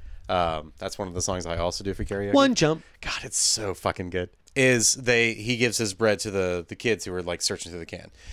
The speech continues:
Speaker 1: So that would mean that the Cave of Wonders
Speaker 2: gonna
Speaker 1: is an
Speaker 2: give
Speaker 1: all-seeing
Speaker 2: his
Speaker 1: being.
Speaker 2: Yes.
Speaker 1: And then it makes me think of, like, okay, well, is the Cave of Wonders actually the genie?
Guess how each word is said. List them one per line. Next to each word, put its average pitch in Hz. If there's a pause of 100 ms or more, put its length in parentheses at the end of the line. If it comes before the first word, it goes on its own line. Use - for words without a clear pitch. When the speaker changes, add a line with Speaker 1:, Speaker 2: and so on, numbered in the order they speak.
(120)
Speaker 1:
So 123
that 156
would 127
mean 101
that 101
the 107
Cave 117
of 104
Wonders 120
Speaker 2:
gonna 110
Speaker 1:
is 107
an 104
Speaker 2:
give 107
Speaker 1:
all-seeing 120
Speaker 2:
his 104
Speaker 1:
being. 113
Speaker 2:
Yes. - (420)
Speaker 1:
And 110
then 156
it 202
makes 139
me 120
think 107
of, 95
like, 98
okay, 117
well, 107
is - (160)
the 107
Cave 113
of 104
Wonders 110
actually 107
the 95
genie? 101